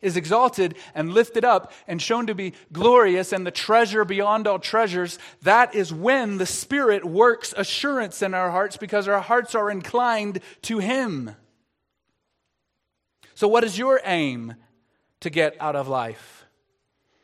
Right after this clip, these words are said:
If it's anything other than gaining Christ, then the Spirit does not infuse you with power or strength.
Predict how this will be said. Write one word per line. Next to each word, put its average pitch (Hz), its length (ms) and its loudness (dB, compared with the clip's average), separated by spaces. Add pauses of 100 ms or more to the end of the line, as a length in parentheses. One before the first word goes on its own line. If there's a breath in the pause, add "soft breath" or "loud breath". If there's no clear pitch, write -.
(880)
If 165 300 -6
it's 208 260 0
anything 262 560 0
other 196 320 -2
than 170 220 -6
gaining 196 420 -6
Christ, 127 800 -8 (2500)
then 156 140 -8
the 156 40 -8
Spirit 196 480 -2
does 175 240 -4
not 170 260 -4
infuse 156 540 -10
you 139 140 -10
with 131 160 -12
power 135 400 -8
or 120 180 -14
strength. - 680 -18